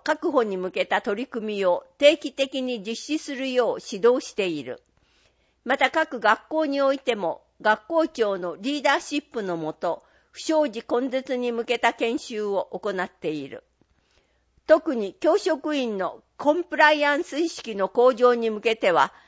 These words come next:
三重県教育委員会が策定したコンプライアンスハンドブックなどを活用し、服務研修会やコンプライアンスミーティングを行っている。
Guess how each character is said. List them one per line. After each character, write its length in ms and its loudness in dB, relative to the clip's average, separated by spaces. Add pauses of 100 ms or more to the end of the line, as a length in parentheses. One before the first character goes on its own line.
(280)
三 140 0
重 140 6
県 320 -2
教 260 4
育 260 -4
委 40 0
員 260 0
会 280 2
が 120 0
策 280 -2
定 260 4
し 160 -10
た 240 4 (160)
コ 140 6
ン 80 0
プ 140 -4
ラ 180 4
イ 120 0
ア 140 2
ン 80 -6
ス 260 -8
ハ 220 0
ン 100 0
ド 100 8
ブ 120 0
ッ 60 -2
ク 200 -2
な 160 2
ど 160 2
を 60 0
活 340 -6
用 240 0
し、 380 -6 (480)
服 240 -2
務 180 2
研 240 2
修 280 -2
会 320 2
や 220 2 (120)
コ 140 2
ン 60 -2
プ 200 0
ラ 140 8
イ 120 0
ア 120 2
ン 100 -4
ス 160 -10
ミ 220 -2
ー 40 -10
テ 140 -4
ィ 80 -2
ン 60 -4
グ 160 2
を 120 0
行 120 -2
っ 200 0
て 220 -4
い 160 -4
る。 160 -12